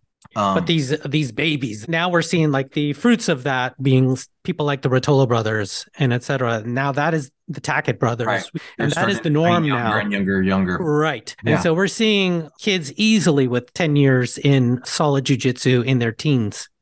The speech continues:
Speaker 1: Which is awesome. It's incredible. I mean, it's like, uh,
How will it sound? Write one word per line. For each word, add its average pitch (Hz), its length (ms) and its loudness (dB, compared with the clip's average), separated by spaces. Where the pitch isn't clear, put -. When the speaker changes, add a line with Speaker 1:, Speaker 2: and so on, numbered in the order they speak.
Speaker 1:
Which 101 140 -10
is 98 100 -6
awesome. 98 460 0
It's - 140 -2
incredible. 107 400 0
I 87 80 2
mean, 92 180 4
it's 92 160 0
like, 95 260 -2
uh, 92 300 0